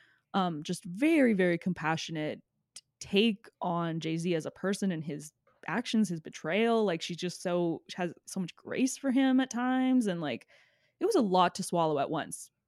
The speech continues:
It was a lot. You're, you, you take the whole roller coaster journey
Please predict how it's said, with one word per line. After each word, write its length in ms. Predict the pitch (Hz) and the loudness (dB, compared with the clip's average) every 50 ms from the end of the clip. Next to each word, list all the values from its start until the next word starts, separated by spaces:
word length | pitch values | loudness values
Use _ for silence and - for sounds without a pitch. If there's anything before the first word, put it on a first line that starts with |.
| _ _ | _ _
It 80 | - 202 | 0 2
was 120 | 202 196 | 2 4
a 80 | 185 170 | 2 2
lot. 380 | 160 160 165 165 156 135 - - _ - _ _ - | 0 0 0 2 2 2 0 -4 _ -20 _ _ -2
You're, 180 | 185 208 214 - - | 0 0 0 2 2
you, 180 | 202 220 208 - - 156 | 2 2 2 0 -4 -4
you 140 | 180 202 190 | -2 -2 -2
take 300 | - - 214 185 - - | 2 2 0 0 2 -2
the 80 | 180 | -2
whole 360 | 175 - - - 196 190 196 | -4 -2 -2 0 2 4 4
roller 260 | 196 185 165 175 175 180 | 4 4 2 2 0 -2
coaster 300 | - 180 170 - - 170 | -2 -4 -4 -2 -6 -6
journey 500 | 160 156 156 160 160 147 143 143 151 - | -6 -4 -4 -4 -4 -2 -4 -4 -6 -6